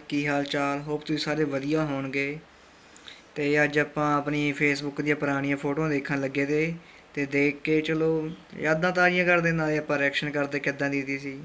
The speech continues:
ਚਲੋ ਓਪਨ ਕਰੀਏ Facebook, ਓਪਨ ਕਰ ਲਈ ਤੇ ਨੈਕਸਟ, ਨੈਕਸਟ, ਨੈਕਸਟ।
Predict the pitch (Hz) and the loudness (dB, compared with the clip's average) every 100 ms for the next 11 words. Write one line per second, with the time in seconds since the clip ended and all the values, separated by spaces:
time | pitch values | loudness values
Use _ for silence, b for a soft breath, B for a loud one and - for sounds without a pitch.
0 | 170 - 76 73 - - - - - B | -16 -12 -8 -6 -8 -12 -20 -20 -20 B
1 | B B - - 143 - 147 143 143 143 | B B -16 -10 -8 -4 -4 0 0 0
2 | 143 147 139 147 147 - 156 156 - B | -2 -4 -6 -6 -8 -10 -12 -12 -16 B
3 | B B B B - 151 143 - 143 143 | B B B B -16 -10 -10 -10 -10 -6
4 | 143 139 139 151 160 165 - - - - | -6 -6 -6 -6 -6 -10 -16 -20 -20 -16
5 | 151 139 139 139 143 - 147 143 139 139 | -12 -10 -6 -6 -6 -8 -8 -6 -6 -8
6 | - 143 139 139 - - | -8 -8 -8 -10 -10 -12